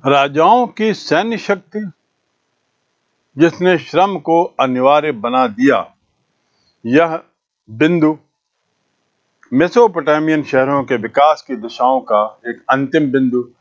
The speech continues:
लेकिन अत्यधिक महत्वपूर्ण बिंदु है। अ, एन मरकर के बारे में, अ, कविताएं बताती हैं कि राजा का जो स्थान था, वो बहुत ऊंचा था,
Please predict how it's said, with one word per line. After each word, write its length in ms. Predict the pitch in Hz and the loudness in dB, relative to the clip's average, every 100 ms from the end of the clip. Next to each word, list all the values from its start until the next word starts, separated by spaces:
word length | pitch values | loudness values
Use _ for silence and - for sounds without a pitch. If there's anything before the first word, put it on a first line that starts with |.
| _ | _
लेकिन 260 | 131 131 123 | -2 0 -2
अत्यधिक 480 | 107 - 120 127 110 | -4 0 0 0 -4
महत्वपूर्ण 540 | 107 110 104 131 131 120 | -4 -6 -6 -4 -2 -4
बिंदु 240 | 117 117 120 | -4 -2 0
है। 220 | 165 - _ _ _ _ _ _ _ _ _ 120 | -2 -4 _ _ _ _ _ _ _ _ _ -2
अ, 260 | 117 120 135 | 0 0 -4
एन 140 | 147 | -2
मरकर 480 | 135 131 - 147 113 | 0 -2 0 -2 -2
के 200 | 98 131 | -6 -4
बारे 300 | 113 120 139 | 0 2 2
में, 220 | 123 110 98 _ _ _ _ _ _ _ _ 117 | -2 -4 -8 _ _ _ _ _ _ _ _ -2
अ, 200 | 113 110 | 0 0
कविताएं 500 | 101 117 104 135 151 | -2 -4 0 -2 -2
बताती 480 | 120 120 113 196 165 | -2 -2 -2 0 -2
हैं 300 | 117 131 131 | 0 0 -2
कि 220 | 131 120 | -2 -2
राजा 400 | 107 120 139 185 | 2 0 2 -2
का 180 | 156 147 | 0 -2
जो 200 | 123 120 | -2 -4
स्थान 460 | - - 120 147 | -6 -2 0 0
था, 420 | 139 - 98 - _ _ _ _ _ _ | -2 -4 -4 -6 _ _ _ _ _ _
वो 100 | 127 | -6
बहुत 420 | 113 98 127 151 - | -6 -2 0 0 -2
ऊंचा 320 | 127 117 147 | -4 0 -2
था, 360 | 123 98 85 | -2 -10 -16